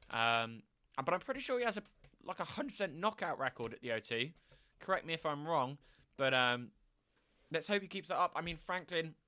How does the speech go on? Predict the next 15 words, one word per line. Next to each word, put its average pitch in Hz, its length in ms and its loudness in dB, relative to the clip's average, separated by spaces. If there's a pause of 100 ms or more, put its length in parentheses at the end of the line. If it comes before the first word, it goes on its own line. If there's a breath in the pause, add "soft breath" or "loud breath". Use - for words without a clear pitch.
(840)
Franklin's 160 360 0
a - 20 -6
good 170 180 0
heavyweight 151 400 4
in 127 60 2
America. 135 440 4 (300 loud breath)
He 147 80 -2
has 139 100 0
a 135 60 -6
good 151 160 -4
record. 139 480 0 (340 soft breath)
Um, 110 680 0 (1200)
he 143 360 2
is, - 440 -2 (1040)
uh, 113 560 0